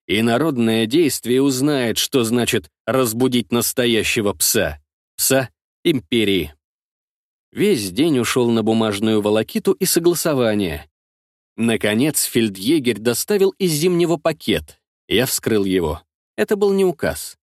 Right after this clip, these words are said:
письмо. Мне. Алексей Петрович, я знаю, что сейчас обрушатся на тебя, но действия твои одобряю полностью,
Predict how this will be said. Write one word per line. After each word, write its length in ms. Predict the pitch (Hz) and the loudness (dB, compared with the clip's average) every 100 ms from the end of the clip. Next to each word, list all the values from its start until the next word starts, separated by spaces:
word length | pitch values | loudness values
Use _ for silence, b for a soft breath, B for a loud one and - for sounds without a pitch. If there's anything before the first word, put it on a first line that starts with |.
| - | -4
письмо. 500 | 123 - 110 73 - _ _ _ | -2 0 -2 -2 -8 _ _ _
Мне. 400 | 101 110 101 76 _ _ _ _ _ _ _ _ | -4 0 -2 -4 _ _ _ _ _ _ _ _
Алексей 440 | 110 151 - 117 | -2 -2 0 0
Петрович, 640 | 98 98 107 98 95 - - | -2 -2 0 0 0 -2 -4
я 220 | 92 180 | 0 0
знаю, 400 | 147 113 104 98 | 0 0 0 -2
что 180 | - 107 | -2 -2
сейчас 480 | - 95 170 170 - | -2 0 0 -2 -2
обрушатся 580 | 139 123 135 - 123 - | -2 0 0 0 -2 0
на 140 | 123 | 0
тебя, 260 | 120 117 101 | 0 0 0
но 160 | 104 117 | 0 -2
действия 680 | 104 120 139 - - 107 | -2 0 0 0 -2 -2
твои 280 | 98 104 101 | 0 0 0
одобряю 500 | 101 110 117 123 120 | 0 0 0 2 0
полностью, 720 | - 113 104 101 - 95 92 | 0 0 0 0 -2 0 -2